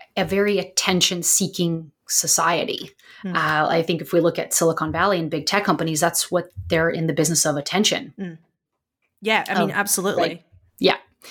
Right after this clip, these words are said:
Speaker 1: Uh, so I, so I think it's, and you, and you focus on, you break down the book into three different parts where you have now, next, and nearing.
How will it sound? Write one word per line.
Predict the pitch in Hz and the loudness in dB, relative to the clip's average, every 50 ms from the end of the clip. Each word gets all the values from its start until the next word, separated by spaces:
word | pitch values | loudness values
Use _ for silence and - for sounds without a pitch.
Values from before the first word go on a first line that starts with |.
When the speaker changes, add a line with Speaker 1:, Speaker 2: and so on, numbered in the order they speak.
| - - - - - - _ - | -20 -20 -20 -20 -20 -20 _ -2
Speaker 1:
Uh, | - 185 175 160 | 0 0 0 2
so | 165 - 240 | 4 4 4
I, | 226 208 | 4 4
so | 208 - 254 220 | 0 0 0 0
I | 208 | 2
think | 208 262 254 | 2 0 0
it's, | 254 247 247 - - | 0 0 0 -2 -2
and | - 220 - - 233 220 226 | -2 -2 -2 0 0 0 2
you, | 226 247 226 - | 2 0 -2 -2
and | - - 220 220 | -2 0 0 0
you | 220 | 2
focus | - 294 277 285 285 - | 0 0 0 0 0 2
on, | 262 226 214 208 208 208 196 | 2 2 2 2 0 -2 -4
you | 190 208 | -4 0
break | 202 240 277 302 - - | 4 4 2 2 2 -4
down | - 226 208 208 208 208 202 196 | -2 0 0 0 0 0 0 0
the | 190 185 | 0 -2
book | 147 143 - 190 175 170 - - | -2 0 4 4 4 4 2 0
into | 170 160 - 165 | -2 0 0 -2
three | 160 - - 175 160 165 | -4 -4 -2 0 0 0
different | 156 170 170 - 160 160 - - | 0 0 0 0 0 -2 -2 -4
parts | - - - - - - - - - - | -2 0 0 0 0 0 -2 -2 0 0
where | 165 156 156 151 | 0 0 0 0
you | 151 151 160 151 | 0 0 0 2
have | 147 156 160 160 | 2 2 2 2
now, | 175 175 180 185 196 202 208 220 220 220 220 220 - - - - - - | 0 -2 -2 -2 0 2 2 2 2 0 -2 -6 -12 -16 -20 -16 -6 0
next, | 190 196 190 180 175 - - - - - - - - - _ _ - | 2 2 2 2 0 0 0 -2 -2 -2 -4 -10 -10 -20 _ _ -2
and | 196 185 180 | -2 0 0
nearing. | 180 196 196 190 175 175 165 156 160 156 - | 2 2 2 2 0 -2 -4 -6 -8 -8 -10